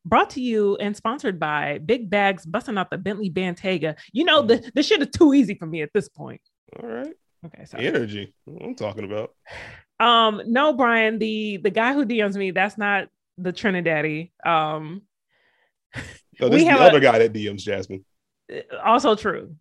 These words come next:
Speaker 1: Um, because he, when I remember when I did that Elmo voice, and when the, the clip of him, when the clip of, um, Elmo saying balsamic vinegar was going around, I was like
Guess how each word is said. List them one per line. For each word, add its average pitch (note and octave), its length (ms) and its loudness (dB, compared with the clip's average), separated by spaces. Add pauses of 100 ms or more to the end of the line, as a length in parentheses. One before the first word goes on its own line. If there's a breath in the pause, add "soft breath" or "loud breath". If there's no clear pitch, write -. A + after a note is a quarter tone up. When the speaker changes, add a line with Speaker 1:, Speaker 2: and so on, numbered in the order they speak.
Speaker 1:
Um, A3 360 4
because C#4+ 240 0
he, C#4 240 -2
when A3+ 260 0
I A3+ 140 4
remember A#3+ 240 0
when B3 120 0
I A3 60 2
did G#3+ 160 0
that G3 160 0
Elmo A3 320 -2
voice, A#3+ 420 -6 (400)
and F#3+ 440 -4 (120)
when F#3+ 260 0
the, F3+ 160 0
the E3 140 -4
clip G#3 240 -2
of F#3+ 120 0
him, F#3+ 380 -4
when E3+ 400 -6
the F3+ 100 -8
clip F#3 200 -6
of, E3+ 120 -6
um, E3 320 -2
Elmo F3 360 -2
saying F3 320 -4
balsamic E3+ 400 -8
vinegar F3 340 -4
was F#3 120 -4
going F#3+ 180 -4
around, G3 300 0
I F#3 60 -2
was F3+ 120 -6
like E3 280 0